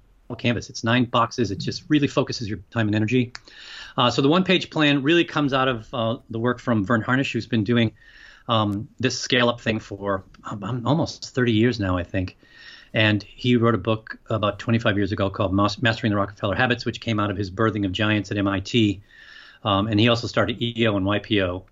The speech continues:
uh, uh, from that. And he had this one-page strategic plan is what he called it.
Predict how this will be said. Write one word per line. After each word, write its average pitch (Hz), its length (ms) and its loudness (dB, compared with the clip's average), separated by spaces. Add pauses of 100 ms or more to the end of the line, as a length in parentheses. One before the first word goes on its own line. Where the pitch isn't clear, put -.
uh, 110 180 -6
uh, 98 140 -4
from 101 260 0
that. 92 260 0 (560)
And 113 240 4
he 135 180 2
had 123 140 2
this 107 140 -10
one-page 113 640 -4 (360)
strategic 123 540 -4
plan 104 220 -2
is 95 100 -8
what 98 120 -6
he 107 80 -6
called 87 240 -6
it. 104 100 -10